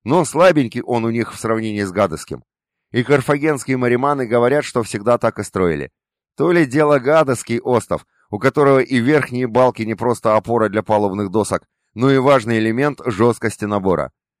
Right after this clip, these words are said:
И это тоже, конечно, работает на удорожание океанского судна гадосцев по сравнению с его аналогом для внутреннего моря, хоть и в меньшей степени, чем металлический крепеж. Еще одно не столь дорогое, но тоже важное отличие.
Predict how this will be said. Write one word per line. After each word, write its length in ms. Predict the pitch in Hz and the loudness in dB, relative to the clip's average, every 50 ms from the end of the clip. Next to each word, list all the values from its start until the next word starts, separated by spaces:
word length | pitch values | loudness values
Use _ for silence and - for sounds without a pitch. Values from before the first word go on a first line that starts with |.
| _ _ _ _ _ _ | _ _ _ _ _ _
И 120 | - 127 | 0 2
это 240 | 139 151 147 151 147 | 2 2 2 2 0
тоже, 240 | - 190 175 143 135 | 2 2 0 0 0
конечно, 460 | - 131 123 123 107 - - 104 - | 0 -2 -2 -2 -2 -4 -4 -6 -6
работает 720 | - - 120 120 120 110 104 127 147 143 - 127 110 101 - | -4 -2 0 2 2 2 4 2 2 4 2 2 0 0 0
на 100 | 117 117 | -2 0
удорожание 640 | 110 104 117 110 110 101 113 127 131 127 120 120 - | 0 2 0 0 0 0 0 -2 0 0 -2 -4 -4
океанского 680 | - 107 104 - 117 120 123 123 113 - 117 113 110 | -4 -6 -4 -2 0 0 0 -2 -2 -2 -2 -2 -2
судна 360 | 101 - 117 120 104 113 113 | -2 -4 -6 -4 -4 -4 -4
гадосцев 580 | 107 110 131 123 98 98 85 - - 90 80 - | 0 0 0 0 0 -2 -6 -6 -8 -10 -8 -6
по 80 | - 95 | -8 -8
сравнению 560 | - - 107 107 110 117 117 113 113 110 107 | -4 -2 -4 -2 -2 -4 -6 -4 -4 -4 -6
с 100 | - - | -4 -4
его 240 | 113 113 113 123 - - | -2 0 0 0 0 -2
аналогом 600 | 104 104 107 117 120 120 117 110 98 107 101 92 | -4 -4 -2 0 2 2 2 0 0 -4 -4 -2
для 140 | 95 107 | -2 -4
внутреннего 520 | 101 104 110 98 110 107 104 110 113 117 120 | -2 -4 -6 -6 -6 -4 -2 -2 0 0 0
моря, 360 | 123 123 110 90 78 67 - _ _ _ _ _ _ _ | 2 0 0 0 -2 -4 -8 _ _ _ _ _ _ _
хоть 300 | - - 180 196 - 175 | 0 2 2 2 4 2
и 60 | 175 | 0
в 60 | 151 | 0
меньшей 360 | 123 113 113 117 - 143 139 | -2 -4 -4 -4 -4 -6 -6
степени, 520 | - - - 160 127 92 92 80 76 - - _ _ _ | -4 -2 -2 -2 -2 -2 -4 -6 -8 -12 -16 _ _ _
чем 200 | _ - 131 127 | _ -4 -2 -2
металлический 680 | 113 113 101 - 110 107 110 113 - 104 92 - 107 98 | -2 -2 -2 0 0 0 0 -2 -4 -6 -8 -8 -8 -6
крепеж. 460 | - 104 104 - 92 82 - - - _ _ _ _ _ _ _ _ _ _ _ | -4 -6 -4 -2 -4 -4 -4 -6 -14 _ _ _ _ _ _ _ _ _ _ _
Еще 480 | - 110 127 147 139 - - 170 170 156 | 0 2 2 2 2 2 2 4 4 4
одно 240 | 131 104 113 113 | 4 2 0 -2
не 160 | 107 107 127 120 | 0 0 -2 -2
столь 240 | - - 139 131 | 0 2 2 2
дорогое, 480 | 117 120 123 120 123 117 135 160 160 143 | 4 4 2 2 2 2 2 4 4 4
но 100 | 117 120 | 2 0
тоже 280 | 107 151 147 123 127 117 | 0 0 0 0 2 2
важное 420 | 117 131 135 117 107 120 120 120 | 2 2 2 2 0 -2 -2 -2
отличие. 480 | 117 - 120 110 - - 85 73 65 | -2 -2 -4 -6 -4 -6 -6 -6 -8